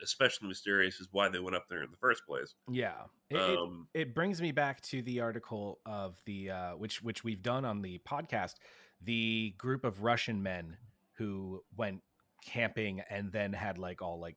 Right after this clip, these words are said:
Speaker 2: the, the nuclear, there was, like, nuclear radiation on their bodies and stuff when they were found, remember?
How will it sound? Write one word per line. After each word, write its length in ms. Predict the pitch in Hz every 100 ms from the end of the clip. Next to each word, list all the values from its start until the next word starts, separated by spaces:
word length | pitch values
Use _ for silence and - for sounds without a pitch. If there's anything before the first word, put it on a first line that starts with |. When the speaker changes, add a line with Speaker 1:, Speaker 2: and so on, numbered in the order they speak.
| _
Speaker 2:
the, 160 | 82 -
the 120 | 90 92
nuclear, 800 | 113 104 107 101 95 92 87 - _ _ _ _
there 100 | 95
was, 120 | 95
like, 160 | 95 98
nuclear 520 | 101 104 113 104 98
radiation 840 | 90 104 101 92 110 - 131 127 - -
on 140 | 120
their 140 | 123
bodies 400 | 113 127 135 135
and 120 | 139 131
stuff 300 | - 139 -
when 80 |
they 100 | 139
were 120 | 131 123
found, 320 | 143 143 139
remember? 440 | 131 139 147 151